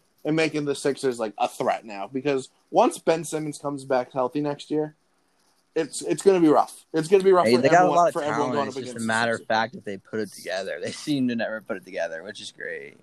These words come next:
Speaker 1: Yeah.
Speaker 2: And, uh,
Speaker 1: I mean, you
Speaker 2: J-,
Speaker 1: have
Speaker 2: Jason
Speaker 1: Tobias
Speaker 2: Tatum
Speaker 1: Harris.
Speaker 2: owns
Speaker 1: You,
Speaker 2: them.
Speaker 1: you, yeah, you have Tobias Harris on the Sixers team, which, my God, thank God he's okay after that fall he took today. But
Speaker 2: Yes.
Speaker 1: in case, in case you didn't know, uh, in case you didn't see the game today,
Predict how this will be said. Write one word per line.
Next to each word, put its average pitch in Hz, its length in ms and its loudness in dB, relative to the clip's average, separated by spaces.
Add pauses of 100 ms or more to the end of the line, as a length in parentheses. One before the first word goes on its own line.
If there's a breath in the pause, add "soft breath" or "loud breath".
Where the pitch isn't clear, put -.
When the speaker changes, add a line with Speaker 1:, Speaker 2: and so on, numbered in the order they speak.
Speaker 1:
Yeah. 139 120 -8
Speaker 2:
And, - 100 -16
uh, 73 280 -8 (260)
Speaker 1:
I 160 60 -4
mean, 160 220 -2
you 175 120 -2
Speaker 2:
J-, 170 40 0
Speaker 1:
have 185 200 4
Speaker 2:
Jason 214 180 4
Speaker 1:
Tobias - 240 4
Speaker 2:
Tatum 101 280 2
Speaker 1:
Harris. 98 160 0
Speaker 2:
owns 101 120 -4
Speaker 1:
You, 101 40 -2
Speaker 2:
them. 98 80 0
Speaker 1:
you, 98 140 -2 (920)
yeah, 151 160 -6
you 139 200 -6
have 165 160 -2
Tobias 151 360 -2
Harris 120 320 -4
on 120 160 -8
the 123 80 -10
Sixers 117 380 -12
team, 120 200 -8
which, 107 300 -6 (460)
my 135 140 4
God, 135 400 4
thank 151 260 -10
God 135 240 0
he's 131 240 -8
okay 123 220 -10
after 120 320 -10
that 110 120 -10
fall 107 240 -6
he 110 80 -14
took 98 240 -18
today. 90 280 -10 (140)
But 92 220 -12 (400)
Speaker 2:
Yes. - 480 -4 (1200)
Speaker 1:
in 135 80 -8
case, 160 260 0
in - 40 -20
case 160 200 0
you 170 80 -4
didn't 160 200 -4
know, 135 300 -2 (200)
uh, 117 180 0
in - 40 -16
case 147 200 -2
you 143 40 -8
didn't 143 140 -8
see 139 100 -2
the 131 80 -4
game 117 260 -4
today, 101 260 -2